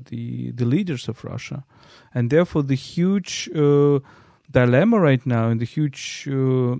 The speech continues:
advocacy that Ukraine is trying to do is to establish the special international tribunal for, for the crimes of, of the Russian Federation, the same as it was established for former Yugoslavia, the same it,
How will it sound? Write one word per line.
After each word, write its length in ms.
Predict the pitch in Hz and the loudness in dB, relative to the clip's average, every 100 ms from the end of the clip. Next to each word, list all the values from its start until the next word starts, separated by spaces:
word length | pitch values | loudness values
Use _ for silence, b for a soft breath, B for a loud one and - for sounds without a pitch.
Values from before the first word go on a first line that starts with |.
| - | -6
advocacy 600 | 127 - 139 175 185 156 | -6 0 0 0 -4 -2
that 200 | 139 123 | -4 -6
Ukraine 360 | 123 127 117 117 | -6 -2 -2 -2
is 80 | |
trying 280 | - 123 113 | -4 -4 -4
to 120 | - 117 | -6 -6
do 240 | 127 143 147 | -4 -4 -6
is 120 | - | -8
to 260 | 135 127 143 - | -2 -2 -2 -8
establish 440 | 151 - 120 131 - | -10 -4 -2 -4 -10
the 120 | 135 | -12
special 500 | - 120 117 147 143 | -2 -2 0 -2 -2
international 520 | 139 135 117 - 135 | -4 -4 -6 -4 -8
tribunal 560 | 131 127 123 123 120 139 | -4 -2 -2 -4 -4 -4
for, 400 | - 131 135 151 B B B B | -4 -4 -2 -4 B B B B
for 280 | - 135 131 | -2 2 2
the 160 | 135 135 - 139 | 2 -2 -8 -4
crimes 600 | - 127 123 143 - - | 0 2 2 -2 -6 -8
of, 320 | 143 135 - | -2 -2 0
of 140 | 135 | -2
the 80 | 135 | 0
Russian 260 | 135 131 143 | -2 -2 -4
Federation, 560 | 139 160 214 185 135 | -2 -2 -2 -2 -2
the 100 | 120 | -2
same 400 | 117 - 135 156 | -4 0 2 2
as 460 | - 127 131 143 - B B B B B | 0 0 0 -2 -10 B B B B B
it 160 | 120 - | -10 -6
was 140 | 120 | -4
established 440 | 113 - 123 120 | -4 -2 -2 -4
for 120 | - 120 | -6 -8
former 400 | - 120 117 117 | -2 -2 0 -2
Yugoslavia, 960 | 117 120 - 127 135 160 175 185 185 b b b | 0 0 0 -2 0 -2 -6 -6 -8 b b b
the 100 | 123 | -10
same 340 | - 123 135 | -2 0 0
it, 160 | 143 | 0